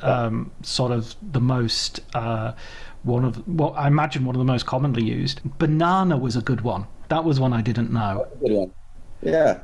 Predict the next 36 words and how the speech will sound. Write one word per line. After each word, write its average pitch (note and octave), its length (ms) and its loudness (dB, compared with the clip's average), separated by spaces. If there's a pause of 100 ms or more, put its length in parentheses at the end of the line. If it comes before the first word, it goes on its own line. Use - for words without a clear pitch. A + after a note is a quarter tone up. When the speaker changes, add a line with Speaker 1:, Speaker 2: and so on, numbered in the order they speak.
(200)
Speaker 2:
You C3+ 160 -2
said B2 400 0
banana B2+ 360 4
left B2 280 4
or A#2 40 2
banana A2+ 400 0
right. A#2+ 300 2 (160)
Now, C#3 320 0 (680)
you E3+ 120 -6
know, D#3 200 -4
uh, - 180 -10
some E4 280 -2
of C#4+ 60 0
these D#3+ 280 2 (200)
terms F3 360 -2
are, - 920 -2
are, A2+ 280 6
are, A2 320 2
are G#2 120 4
rare. A2 520 0 (160)
You G#2+ 80 -6
know, G2+ 120 0
they're A2+ 140 2
not, D3 180 4
Speaker 1:
Hmm. B2+ 100 4
Speaker 2:
e-, B2+ 160 2
not D3+ 200 -6 (180)
everybody G#2 840 0 (580)
uses A2+ 340 -4
them F#2 240 -6
all G#2 260 4
the F2+ 80 -4
time. A#2 400 -6
So G#2 120 -4
that's B2+ 200 0
why A2+ 200 2